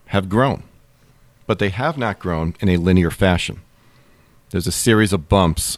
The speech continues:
along the way in that upward slope. So before we begin the exercise, we logically accept the reality that we're not gonna get this return in a consistent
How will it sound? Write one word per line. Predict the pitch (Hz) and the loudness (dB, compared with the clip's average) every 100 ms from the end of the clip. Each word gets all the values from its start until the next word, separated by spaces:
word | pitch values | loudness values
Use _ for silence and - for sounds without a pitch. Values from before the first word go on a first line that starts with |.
| - | -4
along | 85 82 82 | -2 0 -2
the | 80 | -4
way | 87 95 80 - | -2 -2 -2 -6
in | 80 | -8
that | 73 - | -10 -10
upward | 78 - 65 - | -12 -12 -14 -10
slope. | - 82 55 - - _ _ _ _ _ _ _ | -8 -8 -10 -18 -20 _ _ _ _ _ _ _
So | - 120 | 0 2
before | 110 - - 190 | 2 0 0 0
we | 175 117 | 2 0
begin | 104 110 170 | 0 2 4
the | 123 | 4
exercise, | 101 - 90 95 85 - | 4 0 -2 -2 -2 -6
we | 101 | -10
logically | 101 131 175 139 - 104 | -6 -4 -2 -4 2 2
accept | 87 - 117 104 | 2 2 0 0
the | 90 | 0
reality | 85 101 117 107 85 80 | 2 4 4 4 4 2
that | 80 67 | 0 -2
we're | 87 | 2
not | 92 120 143 | 4 2 2
gonna | 110 | 0
get | 92 87 | 2 0
this | 92 - | 0 -4
return | 85 - 82 82 | -6 -2 0 0
in | - 82 | -2 -6
a | |
consistent | - - 78 - 90 - 80 | -4 -6 -6 -4 -6 -4 -8